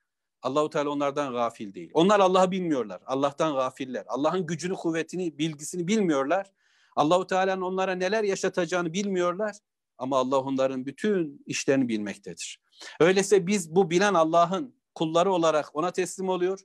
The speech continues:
Onun söyle dediğini söylüyoruz.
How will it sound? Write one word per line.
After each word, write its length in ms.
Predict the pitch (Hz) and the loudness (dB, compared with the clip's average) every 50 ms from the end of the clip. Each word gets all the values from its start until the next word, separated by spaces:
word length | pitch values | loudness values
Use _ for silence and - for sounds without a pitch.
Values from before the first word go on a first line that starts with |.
| _ _ _ _ _ _ _ _ _ _ _ | _ _ _ _ _ _ _ _ _ _ _
Onun 260 | - 156 175 196 208 185 | 2 4 4 4 2 0
söyle 480 | - - - 180 185 202 208 196 170 | -2 -2 0 2 2 2 2 0 0
dediğini 320 | 160 156 143 143 139 131 131 | 0 -2 -2 -2 -4 -6 -6
söylüyoruz. 880 | - - 156 160 165 160 165 170 170 175 185 185 180 - - - _ | -4 -2 0 0 0 0 -2 -2 -2 -2 -6 -8 -12 -12 -18 -20 _